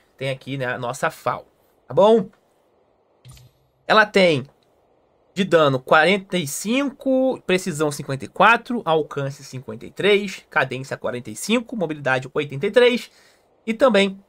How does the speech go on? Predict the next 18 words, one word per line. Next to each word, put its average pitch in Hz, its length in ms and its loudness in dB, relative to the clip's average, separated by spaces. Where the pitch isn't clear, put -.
o 196 60 -8
controle 196 420 2
de 185 80 -8
cinquenta. 160 640 -6
Aqui 254 300 0
no 262 80 0
cod 240 160 2
Mobile 202 360 2
ela 185 220 2
é 185 140 2
automática. 190 960 -2
Eu - 120 -2
fiz 262 160 -6
aqui 262 200 0
alguns 240 220 -2
comparativos 220 880 -2
e 240 160 0
ela 247 320 4